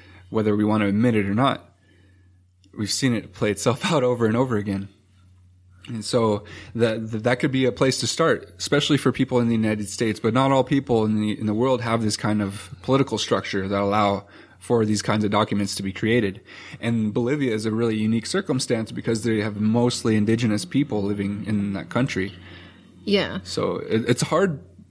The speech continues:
Speaker 1: um, route, but what, what do you think about that? Do you think, is there something I'm missing, or do you think maybe there's another place where people could start that would have, like, the biggest bang for the buck?
Speaker 2: No, I, I agree a hundred percent. And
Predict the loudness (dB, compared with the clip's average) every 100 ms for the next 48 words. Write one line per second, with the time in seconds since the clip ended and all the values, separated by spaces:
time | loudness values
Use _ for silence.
0 | -20 -18 -2 0 2 0 -4 -8 -4 2
1 | 2 2 -2 -16 -20 -4 0 0 -2 -12
2 | -20 _ -12 -6 0 0 2 0 0 0
3 | 0 0 0 0 0 0 0 0 0 -2
4 | 0 0 0 0 0 0 0 2 0 0
5 | 0 0 2 2 0 -2 -4 -2 0 2
6 | 2 0 -2 0 0 0 0 0 0 -2
7 | -4 -2 0 2 2 -2 -14 -20 -20 -8
8 | 0 0 2 2 2 0 0 0 -2 -2
9 | -2 0 0 -2 -2 0 0 -2 -6 -14
10 | -20 -20 -8 -6 -4 -6 -2 -2 -2 -12
11 | -20 -4 0 2 2 4 2 2 0 0
12 | 0 0 2 2 2 2 0 0 -2 -2
13 | -2 0 -2 -2